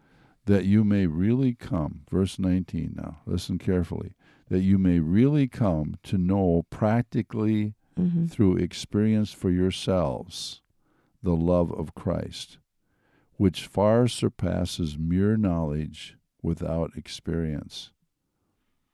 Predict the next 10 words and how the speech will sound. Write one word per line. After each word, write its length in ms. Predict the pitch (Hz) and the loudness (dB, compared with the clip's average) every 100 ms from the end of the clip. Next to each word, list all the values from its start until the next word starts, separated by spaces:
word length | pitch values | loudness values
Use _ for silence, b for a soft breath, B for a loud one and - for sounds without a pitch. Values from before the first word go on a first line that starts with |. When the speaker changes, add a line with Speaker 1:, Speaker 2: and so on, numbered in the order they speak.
| _ _ | _ _
Speaker 1:
that 160 | 90 82 | -4 0
you 180 | 95 95 | 0 2
may 300 | 92 90 82 | 2 0 0
be 240 | 85 78 | -2 -4
filled 640 | - - 110 113 113 107 107 - - | -4 0 4 4 2 -2 -8 -20 -20
through 380 | - - 90 - | -8 0 0 0
all 300 | 85 95 113 | 0 2 2
your 180 | 110 107 | 2 0
being 540 | 98 87 80 73 78 - _ _ _ _ _ _ _ _ _ _ _ _ - | 0 -2 -2 -4 -10 -16 _ _ _ _ _ _ _ _ _ _ _ _ -8
unto 400 | 90 87 - 87 | 0 0 0 -6